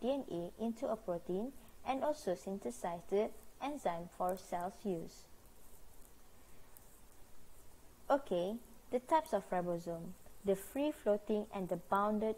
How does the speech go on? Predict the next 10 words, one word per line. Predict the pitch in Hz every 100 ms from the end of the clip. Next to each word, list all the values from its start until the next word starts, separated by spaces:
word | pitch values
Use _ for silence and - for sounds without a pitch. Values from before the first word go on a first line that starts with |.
| 185
ribosome. | 175 170 165 170 170 - - - - - - - -
The | 208
free-floating | 208 - 302 339 - 226 226 208 214
are | - 185
suspended | - 220 - 277 277 208 -
inside | 190 185 180 180
the | 185
cytosol | - 247 247 202 - 170 185 - -
mainly | 214 247 262 277 277
for | - 185